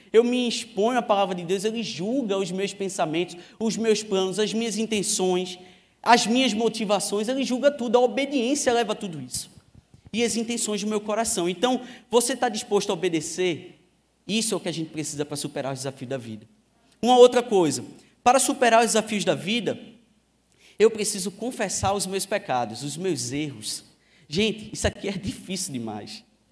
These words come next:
Porque, olha, deixa eu dizer uma coisa pra você. Ser acolhido nos piores dias da nossa vida, nas nossas vergonhas, aonde a gente não, é, eu tava com, uma vez com um jovem e falou assim, "Pastor, eu tô fazendo coisas que eu não fazia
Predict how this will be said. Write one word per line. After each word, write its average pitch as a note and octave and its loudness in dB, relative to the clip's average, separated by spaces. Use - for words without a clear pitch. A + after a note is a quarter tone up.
Porque, A3 0
olha, C3+ 0
deixa F3 -4
eu A#3+ -4
dizer A#3 -2
uma A3 0
coisa G3+ -2
pra G3 -8
você. E3 -6
Ser - 0
acolhido F3+ -4
nos G3 -4
piores G3 -4
dias D#3+ -8
da D#3 -8
nossa D3 -6
vida, A#2 -8
nas F#3 -2
nossas F#3 -4
vergonhas, C#3 -6
aonde G3 0
a F3 -2
gente F#3+ -4
não, G#3 -2
é, D#3 -4
eu F3 0
tava G#3+ 2
com, G#3 -4
uma F3 -2
vez E3+ -4
com F3 -6
um D3 -4
jovem D#3+ -4
e - -8
falou F3 -4
assim, E3+ -4
"Pastor, F#3 -8
eu F#3 -8
tô F#3 -10
fazendo F#3+ -6
coisas E3+ -8
que - -14
eu F3 -6
não F#3+ -6
fazia D#3+ -8